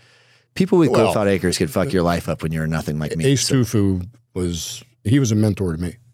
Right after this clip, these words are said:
Speaker 2: Uh, uh, that guy.
Speaker 1: He was like a chief of his tribe or
Speaker 2: Yeah,
Speaker 1: something.
Speaker 2: yeah, he was a Samoan. He is a Samoan. He's, I'm on Facebook with him and linked up, LinkedIn, and I, you know, I don't talk to him, but,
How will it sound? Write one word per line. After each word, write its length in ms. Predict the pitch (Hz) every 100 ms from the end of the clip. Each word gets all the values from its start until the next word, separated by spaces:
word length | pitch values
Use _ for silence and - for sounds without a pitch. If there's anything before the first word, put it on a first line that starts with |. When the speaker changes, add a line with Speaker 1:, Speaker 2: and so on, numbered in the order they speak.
| _ _ _ _ _ -
Speaker 2:
Uh, 40 |
uh, 220 | 113 120 127
that 200 | 135 147
guy. 320 | 120 101 95 - _ _ _ _ _ _ _ _ _ _ _ _
Speaker 1:
He 60 | -
was 120 | 175
like 140 | 101 90
a 60 |
chief 200 | - -
of 80 | 101
his 120 | 80
tribe 340 | - 143 123 85
or 20 |
Speaker 2:
Yeah, 160 | 147
Speaker 1:
something. 160 | 190 165
Speaker 2:
yeah, 200 | 170 165
he 60 | 147
was 120 | 165
a 60 | 147
Samoan. 400 | - 127 123 120 - 110
He 260 | 110 110 123
is 160 | 117
a 80 | 113
Samoan. 300 | - 104 113
He's, 200 | 123 110 -
I'm 180 | 107 135 - -
on 360 | 123 120 104 -
Facebook 500 | - 120 113 117 -
with 120 | 107
him 80 | 113
and 120 | 104
linked 200 | 107 95
up, 160 | 104 113 _
LinkedIn, 480 | 107 110 98 107 110
and 140 | 104 95 - - - - _ -
I, 160 | 92 98
you 80 | 87 104
know, 80 | 92
I 40 | 85
don't 180 | 82
talk 220 | 76 123 139
to 60 |
him, 160 | 123 117
but, 200 | 104 98